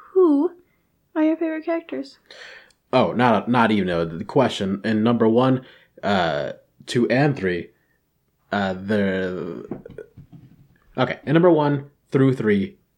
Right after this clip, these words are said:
Speaker 2: the only characters that I care about that are consistent,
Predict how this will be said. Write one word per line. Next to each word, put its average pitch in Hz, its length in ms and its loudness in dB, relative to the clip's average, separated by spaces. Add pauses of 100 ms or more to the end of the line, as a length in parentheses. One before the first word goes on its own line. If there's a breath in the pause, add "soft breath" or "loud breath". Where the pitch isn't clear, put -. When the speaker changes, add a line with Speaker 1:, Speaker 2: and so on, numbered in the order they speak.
(120)
Speaker 2:
the 113 220 -2
only 135 240 4
characters 127 340 0
that 104 120 2
I 104 100 0
care 123 240 0
about 135 460 -2
that 98 200 2 (320)
are 110 140 -4
consistent, 139 560 -2